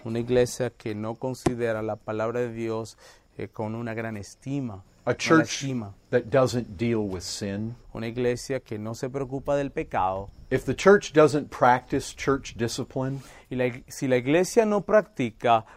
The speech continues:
Speaker 1: una disciplina de la iglesia,
Speaker 2: then the, the church is gonna look just like the world.
Speaker 1: bueno, entonces la iglesia va a lucir como el mundo.
Speaker 2: You're gonna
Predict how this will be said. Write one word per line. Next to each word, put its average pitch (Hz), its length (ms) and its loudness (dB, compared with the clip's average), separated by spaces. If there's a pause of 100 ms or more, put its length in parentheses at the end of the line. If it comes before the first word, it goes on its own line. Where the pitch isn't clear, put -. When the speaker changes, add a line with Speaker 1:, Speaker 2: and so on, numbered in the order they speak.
(120)
Speaker 1:
una 156 220 6
disciplina 165 640 4
de 120 120 6
la 170 80 8
iglesia, 113 680 2
Speaker 2:
then 131 220 2
the, 120 160 2 (360)
the 117 360 0
church - 280 2
is 113 120 -4
gonna 120 160 0
look 110 180 0
just - 240 -6
like 107 200 -2
the 98 80 -6
world. 87 420 -6 (160)
Speaker 1:
bueno, 117 260 -8
entonces 120 380 -6
la 190 120 4
iglesia 123 440 -2
va 117 140 2
a 123 40 4
lucir 131 460 0
como 135 460 -2 (100)
el 165 140 2
mundo. 202 360 4 (180)
Speaker 2:
You're 120 160 -2
gonna 127 100 2